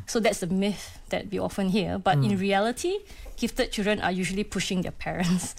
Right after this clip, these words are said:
Speaker 1: <laughs> who are
Speaker 2: Hmm.
Speaker 1: trying to accommodate and nurture them and keep up with them.
Speaker 2: Hmm.
Speaker 1: You know, but, but, however, there are some parents who do try to live, like, vicariously through their children and lose sight of their child's emotional well-being.
Speaker 2: Hmm.
Speaker 1: So having said that, I,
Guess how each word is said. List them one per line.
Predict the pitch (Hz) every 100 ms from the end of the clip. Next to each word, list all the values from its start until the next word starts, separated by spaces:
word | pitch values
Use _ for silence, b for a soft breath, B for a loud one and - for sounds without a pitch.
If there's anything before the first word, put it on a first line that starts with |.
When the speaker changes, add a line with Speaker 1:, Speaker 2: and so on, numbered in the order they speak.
| -
Speaker 1:
<laughs> | - -
who | 262
are | 214
Speaker 2:
Hmm. | 120
Speaker 1:
trying | 113 254 269
to | 262
accommodate | - - 214 214 226 214
and | 175
nurture | 190 196 233
them | 208 208
and | 175
keep | 233 -
up | 247 208
with | 185
them. | 180 190 311 -
Speaker 2:
Hmm. | 147 135 107 -
Speaker 1:
You | 185
know, | 202
but, | 175 - 185
but, | 220 196 302 339 226
however, | 180 180 185
there | 170 185 -
are | 285 359
some | - 339
parents | 320 214 180 190
who | 190
do | 160 220
try | 254 247 220
to | 220 180
live, | 170 185 175
like, | - 110 - - -
vicariously | 185 - 170 185 - 190
through | 185 - 349
their | 214 156
children | - 190 175 185 294 466 B B -
and | 185
lose | 185 233
sight | - 233
of | - 170
their | 156
child's | 156 - 180 175 185
emotional | 175 165 170 180 170
well-being. | 160 160 175 - 170 165
Speaker 2:
Hmm. | 143 131 120 110
Speaker 1:
So | 233
having | 240 240 254
said | 262 - -
that, | 202 -
I, | 151 202 214 214